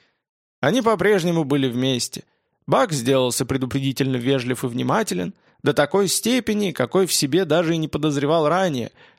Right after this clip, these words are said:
точно соблюдая малейшие нюансы положенных в подобных обстоятельствах установлений.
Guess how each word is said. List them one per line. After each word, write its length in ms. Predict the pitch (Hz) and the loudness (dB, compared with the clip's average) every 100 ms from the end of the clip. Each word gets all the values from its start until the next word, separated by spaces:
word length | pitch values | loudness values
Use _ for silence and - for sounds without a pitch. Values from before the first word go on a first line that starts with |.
| - | 0
точно 360 | 160 156 139 | 0 2 -2
соблюдая 560 | - 131 123 123 160 151 | -2 -2 0 0 2 2
малейшие 500 | 131 139 143 - 127 | 2 0 0 -2 -4
нюансы 520 | 120 139 196 170 151 | -2 0 0 0 -2
положенных 640 | - 143 139 151 139 135 - | 0 2 2 0 -2 -4 -4
в 80 | |
подобных 480 | - 127 160 135 - | -2 0 0 0 -6
обстоятельствах 800 | - - 143 175 151 139 147 147 - | -6 -2 0 0 0 -2 -2 -4 -2
установлений. 840 | - - 127 127 165 143 - - | -4 -2 0 0 0 -2 -6 -14